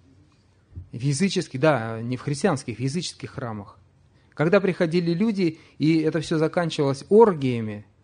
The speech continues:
и считалось, что это часть богослужения, что это нормально.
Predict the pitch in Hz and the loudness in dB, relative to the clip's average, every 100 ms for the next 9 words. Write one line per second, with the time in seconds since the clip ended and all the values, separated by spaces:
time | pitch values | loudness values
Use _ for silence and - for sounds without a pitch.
0 | _ _ 131 170 160 233 196 - 156 139 | _ _ -4 -4 -2 -2 -2 -6 -6 -6
1 | - 208 190 196 180 - 220 233 277 185 | 0 0 0 -2 -4 -6 -6 -2 -2 -2
2 | 107 147 143 170 190 220 262 254 147 101 | -4 -4 0 2 2 2 0 -2 -4 -10